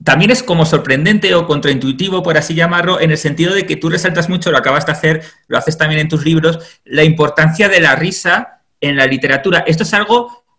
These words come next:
que todavía, ahora es verdad que hay un poco más de apertura, pero todavía suena raro, ¿no? Porque no es serio. De hecho, está esa frase, ¿no? De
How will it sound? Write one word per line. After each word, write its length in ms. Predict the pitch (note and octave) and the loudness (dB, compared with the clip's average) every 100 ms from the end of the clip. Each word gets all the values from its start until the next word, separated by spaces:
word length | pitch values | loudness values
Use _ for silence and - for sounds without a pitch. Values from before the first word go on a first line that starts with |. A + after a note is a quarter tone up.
| _ - | _ -8
que 200 | - E3 | -2 -2
todavía, 540 | D#3+ D#3 D#3 F3+ A3 | 2 2 4 2 0
ahora 280 | - F3+ G#3+ | 0 -2 -4
es 100 | A3 | -4
verdad 220 | G3+ G3+ | -2 -2
que 80 | G3+ | -2
hay 40 | F#3+ | -6
un 60 | |
poco 160 | F#3 F#3+ | -6 -6
más 160 | F3+ | -6
de 60 | G3 | -4
apertura, 420 | F3 E3+ G3 F#3+ | -6 -4 -2 -2
pero 200 | F#3 D#3 | 0 0
todavía 520 | D#3 D3+ C#3+ E3 F#3+ | 2 0 0 0 0
suena 320 | G3 F#3+ F#3 F3+ | -2 -4 0 0
raro, 340 | F3+ D#3 A#2+ | 2 2 2
¿no? 200 | B2 D3+ | 0 -2
Porque 640 | D3 B2+ - C3 A#2 - - | -4 -6 -4 -4 -4 -6 -6
no 140 | C3+ | -2
es 140 | F3 - | -2 0
serio. 560 | F#3 D#3 A#2 A2 - - - | -2 0 -2 -2 -8 -12 -10
De 120 | B2 | -6
hecho, 260 | C3 D#3+ D#3 | -4 0 0
está 360 | B2+ - C3+ C#3+ | -2 -2 -2 -2
esa 200 | C3 C#3+ | -4 -4
frase, 320 | C#3 D3+ D3 | -2 -4 -4
¿no? 160 | C#3 C#3+ | -4 -4
De 260 | C#3+ C3 | -4 -6